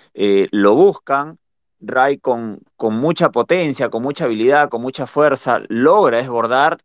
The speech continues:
y saca el centro para un Salinas que normalmente está bien ubicado.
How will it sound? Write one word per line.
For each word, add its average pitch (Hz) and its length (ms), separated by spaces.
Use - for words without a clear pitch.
y 113 140
saca 139 260
el 120 100
centro 139 400
para 110 200
un 131 180
Salinas 147 600
que 143 100
normalmente 185 720
está 156 260
bien 156 220
ubicado. 101 560